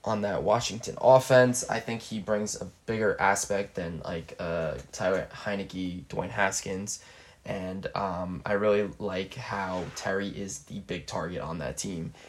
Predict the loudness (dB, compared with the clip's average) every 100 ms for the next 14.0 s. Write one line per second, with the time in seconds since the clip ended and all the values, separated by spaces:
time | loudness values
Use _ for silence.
0 | -20 -18 -10 -8 -6 -6 -4 -2 -2 -4
1 | -6 -6 -6 -8 -10 -4 -2 -2 -2 -2
2 | -4 -6 -2 0 0 -2 -4 -4 -6 -4
3 | -6 -6 -6 -4 -4 -4 -2 -4 -4 0
4 | 2 2 -2 -8 -20 -20 0 6 8 6
5 | 4 2 2 4 4 6 4 2 2 -2
6 | -4 2 6 6 6 4 2 2 2 2
7 | 2 -2 -4 -4 -6 -6 -8 -2 2 4
8 | 4 2 2 2 2 0 0 0 0 -4
9 | 0 4 4 4 -4 -6 -6 -8 -8 -8
10 | -8 -8 -6 -6 -4 -2 -2 -6 -14 -20
11 | -10 -4 -2 -2 -4 -4 -2 -2 0 0
12 | -2 -6 -20 -20 _ -6 -2 6 6 6
13 | 4 4 -2 -10 -8 -4 0 0 -2